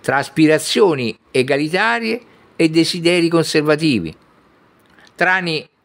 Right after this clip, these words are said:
è un pozzo di memorie da salvare. Il barone mi mostra,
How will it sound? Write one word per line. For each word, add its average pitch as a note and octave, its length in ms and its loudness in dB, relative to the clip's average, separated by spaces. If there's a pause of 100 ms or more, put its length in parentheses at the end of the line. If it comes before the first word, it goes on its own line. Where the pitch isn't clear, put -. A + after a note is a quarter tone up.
è - 400 -2
un D3+ 300 0
pozzo A#2 540 2
di A2 120 -2
memorie A#2+ 540 2
da G#2+ 120 0
salvare. G2 640 -2 (680)
Il E3+ 160 -2
barone F3+ 500 2
mi D#3 140 0
mostra, A#2 800 0